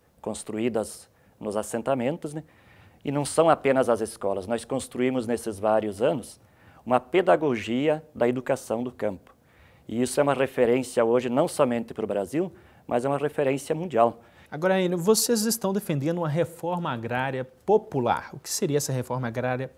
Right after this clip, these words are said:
Speaker 2: popular e qual é a importância dela para o país, na avaliação de vocês?
Speaker 1: É, então, veja bem, nós chegamos a essa conclusão nos nossos debates e elaborações teóricas.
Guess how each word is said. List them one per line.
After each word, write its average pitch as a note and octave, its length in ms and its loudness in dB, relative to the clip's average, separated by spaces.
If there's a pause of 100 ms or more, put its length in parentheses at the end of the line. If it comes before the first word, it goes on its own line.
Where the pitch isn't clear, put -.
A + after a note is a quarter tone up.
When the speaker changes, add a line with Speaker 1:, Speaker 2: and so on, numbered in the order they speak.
Speaker 2:
popular D3 680 2 (420)
e C#3 120 -6
qual - 200 -4
é - 20 -2
a E3+ 40 -2
importância C#3 400 -2
dela B2 200 -2
para B2+ 180 -6
o - 20 -12
país, A2+ 440 -12
na B2 80 -14
avaliação A#2 420 -8
de G#2+ 60 -12
vocês? - 460 -14 (500)
Speaker 1:
É, A2+ 140 -2
então, C#3 220 0
veja D#3 260 2
bem, G#2 220 -4 (140)
nós E3 240 2
chegamos C#3 460 0
a A2+ 40 4
essa A2+ 180 -2
conclusão A2 600 -2
nos A2+ 80 -8
nossos G#2+ 300 -6
debates G#2+ 560 -2
e G#2 40 -2
elaborações G2+ 640 -4
teóricas. G#2 600 0